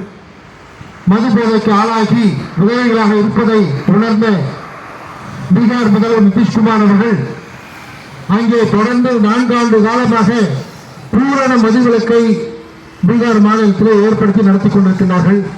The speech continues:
அதற்காக அங்கே இருக்கின்ற பெண்கள் எல்லாம் பீகார் மாநில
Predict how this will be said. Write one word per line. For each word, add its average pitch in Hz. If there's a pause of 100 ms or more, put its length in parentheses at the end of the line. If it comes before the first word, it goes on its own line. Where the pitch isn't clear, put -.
(960)
அதற்காக 233 (120)
அங்கே 226 (240)
இருக்கின்ற 233 (100)
பெண்கள் 233
எல்லாம் 240 (1500)
பீகார் 247
மாநில 233